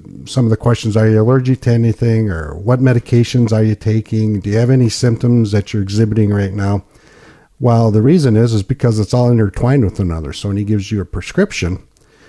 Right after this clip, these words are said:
he needs to know what's going on in your life. And the same thing happens when you sit down with an advisor. We need to organize what's going on in your financial life, and we need to make sense of it to understand why you have this certain investment, that certain investment, or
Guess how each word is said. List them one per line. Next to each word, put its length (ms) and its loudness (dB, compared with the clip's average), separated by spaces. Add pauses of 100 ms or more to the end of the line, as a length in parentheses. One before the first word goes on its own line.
(140)
he 140 2
needs 240 4
to 80 0
know 160 2
what's 180 0
going 280 0
on 160 0
in 120 -2
your 120 -2
life. 240 0
And 80 -4
the 40 -4
same 300 0
thing 200 0
happens 380 -2
when 120 -2
you 160 -2
sit 200 -6
down 160 -2
with 120 -8
an 100 -10
advisor. 560 -8
We 240 0
need 200 2
to 100 0
organize 600 2
what's 200 -4
going 280 0
on 200 0
in 100 0
your 140 -4
financial 520 -2
life, 300 -8
and 120 -8
we 140 -4
need 200 -2
to 80 -4
make 200 -6
sense 360 -2
of 100 -8
it 120 -8 (420)
to 80 -4
understand 580 0
why 120 2
you 100 2
have 220 -4
this 140 -2
certain 280 -2
investment, 500 -4
that 200 -6
certain 280 -6
investment, 720 -6
or 180 -8